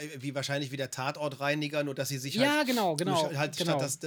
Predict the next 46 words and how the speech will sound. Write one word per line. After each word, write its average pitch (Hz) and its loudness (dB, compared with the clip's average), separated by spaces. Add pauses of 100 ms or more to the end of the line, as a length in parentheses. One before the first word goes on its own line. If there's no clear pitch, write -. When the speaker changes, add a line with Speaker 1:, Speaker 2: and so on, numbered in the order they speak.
Speaker 1:
äh, 139 -4
Speaker 2:
genau. 160 4
Speaker 1:
statt 143 2
dass 131 0
sie 139 -2
sich 135 -2
halt 139 0
auf 135 -6
der, 131 -6
am 131 -8
Speaker 2:
Genau. 143 4
Speaker 1:
Tatort 147 -2
treffen, 156 -4
treffen 143 -6
sich 135 -6
die 151 -6
dann 135 0
halt 135 -2
Speaker 2:
Genau. 143 2
Speaker 1:
zusammen 139 -2
im 131 -4
Auto, 127 -2
Speaker 2:
Und 151 2
das, 220 4
Speaker 1:
ne? - -6
Speaker 2:
das 233 0
fand 262 0
ich 202 -2
echt 170 -2
witzig, 170 0
also 175 -4
finde 214 -4
ich 214 -6
empfehlenswert. 143 -2
Und 139 0
dann 147 -2
bin 175 -2
ich 202 -2
auch, 165 -6
äh, 143 -8
wie 151 -2
gesagt, 151 -4
sind 139 -6
wir 170 -2
dann, 151 -4
äh, 147 -8